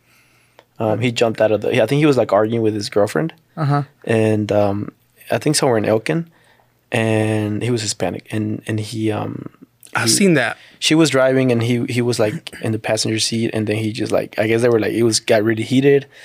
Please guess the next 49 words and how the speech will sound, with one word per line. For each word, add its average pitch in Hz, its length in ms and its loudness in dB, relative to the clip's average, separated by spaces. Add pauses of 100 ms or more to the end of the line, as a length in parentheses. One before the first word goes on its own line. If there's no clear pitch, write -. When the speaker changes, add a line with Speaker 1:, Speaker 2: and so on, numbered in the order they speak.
(360)
Speaker 1:
and 113 280 0
he, 120 80 -4
like, 123 100 -4
"You 151 60 -4
know, 151 120 -6
fuck 135 260 -10
this, 127 180 -4
I'm 117 160 -6
out." 107 140 0
And 107 100 -4
then 107 80 -2
he, 107 140 -8
like, 101 200 -2
he 113 140 -6
just 107 200 -6
jumped 107 280 -4
out 107 300 2 (120)
and 104 260 -2
actually 95 600 -8 (400)
died. - 300 -4
Speaker 3:
I - 60 -8
think 190 220 0
I 185 140 2
Speaker 1:
He 160 60 2
Speaker 3:
kn-, - 40 0
I 143 40 -2
Speaker 1:
killed 143 160 0
Speaker 3:
knew 160 80 6
Speaker 1:
himself. 156 180 2
Speaker 3:
who 139 100 4
it 131 60 2
was. 135 360 0
Um, 117 340 -2 (260)
it 170 100 0
happened 170 240 2
in 135 100 0
Elkin, 151 260 0
right? - 260 -4
Speaker 1:
Yeah. 120 180 4
Speaker 3:
You 107 60 4
said? 160 220 2 (220)
Speaker 1:
Yeah. 120 200 4
Speaker 3:
Yeah. 127 300 2
Speaker 1:
I 131 100 6
don't, 135 360 -2
wouldn't 117 200 2
pay 113 100 0
any 101 120 -2
names. 104 440 -2